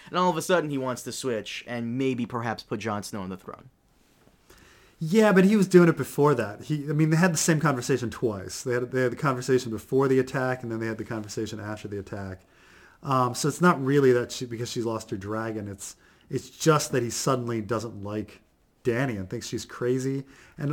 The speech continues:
Speaker 2: there was a lot of sexism in what he was saying. You know, like, Oh, no, it's important that Jon Snow is a is a man so that people will support him 'cause we're gonna need these lords' support.
Speaker 1: Mm-hmm. Well,
Speaker 2: And
Speaker 1: to
Speaker 2: you're
Speaker 1: be
Speaker 2: like,
Speaker 1: fair,
Speaker 2: "I don't
Speaker 1: he had,
Speaker 2: know."
Speaker 1: he would have a better argument,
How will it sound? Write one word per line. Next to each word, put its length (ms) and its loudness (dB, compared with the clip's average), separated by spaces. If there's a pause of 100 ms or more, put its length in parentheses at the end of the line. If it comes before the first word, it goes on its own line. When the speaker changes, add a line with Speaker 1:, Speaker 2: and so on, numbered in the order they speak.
Speaker 2:
there 100 8
was 100 8
a 60 4
lot 140 8
of 60 2
sexism 500 0
in 100 -4
what 100 -2
he 80 0
was 120 -4
saying. 520 0 (480)
You 100 -2
know, 260 2
like, 300 -2
Oh, 200 2
no, 180 2
it's 120 -4
important 360 -2
that 140 -6
Jon 180 -6
Snow 360 -4
is 140 -4
a 200 -8 (500)
is 140 -8
a 20 -6
man 480 0
so 120 -6
that 120 -6
people 240 -8
will 60 -6
support 460 0
him 120 2
'cause 180 -4
we're 80 -6
gonna 180 -4
need 220 -4
these 160 -4
lords' 300 -2
support. 520 0
Speaker 1:
Mm-hmm. 400 -6 (360)
Well, 80 0
Speaker 2:
And 60 -4
Speaker 1:
to 60 0
Speaker 2:
you're 80 2
Speaker 1:
be 40 2
Speaker 2:
like, 100 -2
Speaker 1:
fair, 220 2
Speaker 2:
"I 40 -2
don't 120 -6
Speaker 1:
he 200 0
had, 100 2
Speaker 2:
know." 60 -4
Speaker 1:
he 120 -2
would 100 2
have 120 0
a 40 0
better 300 2
argument, 600 -4